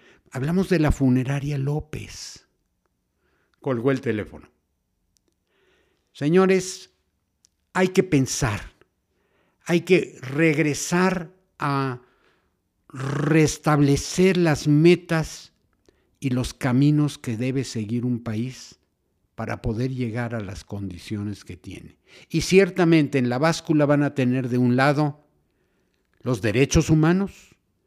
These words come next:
la libertad que en ocasiones es libertinaje, y del otro lado,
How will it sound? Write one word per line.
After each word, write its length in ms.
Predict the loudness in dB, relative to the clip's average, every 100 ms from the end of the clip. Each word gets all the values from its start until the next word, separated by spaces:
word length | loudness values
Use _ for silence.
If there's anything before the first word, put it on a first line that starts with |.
| _ _ _ -6
la 180 | 0 4
libertad 600 | 6 6 2 4 4 4
que 140 | 2
en 100 | 2
ocasiones 600 | 2 0 0 2 2 2
es 120 | 0 2
libertinaje, 1000 | 4 4 2 0 0 0 0 -4 -4 _ _ _ _ _ _ _
y 140 | -8 -6
del 180 | -2 -2
otro 300 | -2 -2 0
lado, 500 | 2 2 -2 -4